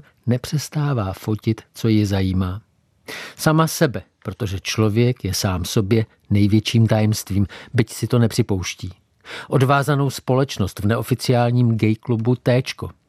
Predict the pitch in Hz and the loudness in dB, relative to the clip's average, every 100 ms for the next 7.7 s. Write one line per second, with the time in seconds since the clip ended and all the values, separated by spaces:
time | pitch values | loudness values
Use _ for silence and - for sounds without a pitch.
0 | _ _ - 113 107 - 107 104 120 117 | _ _ 0 2 2 0 0 2 0 0
1 | 98 92 95 107 - 110 110 - 101 _ | -4 -6 -4 -2 0 2 0 -2 -10 _
2 | _ _ _ - - - - - _ 117 | _ _ _ -20 -18 -18 -20 -20 _ 0
3 | 120 127 117 113 95 - - 113 127 123 | 2 0 -2 -4 -6 -6 -6 0 2 2
4 | 104 101 117 - 117 101 98 110 107 - | 2 0 0 -2 -4 -2 0 0 0 -2
5 | - 113 110 110 107 - 117 120 107 98 | -4 -2 0 2 0 0 2 4 4 2
6 | 92 104 110 _ 104 117 113 113 110 110 | -2 -8 -12 _ -2 0 0 0 0 2
7 | 104 98 98 98 - 85 95 | 2 0 -2 -6 -8 -8 -10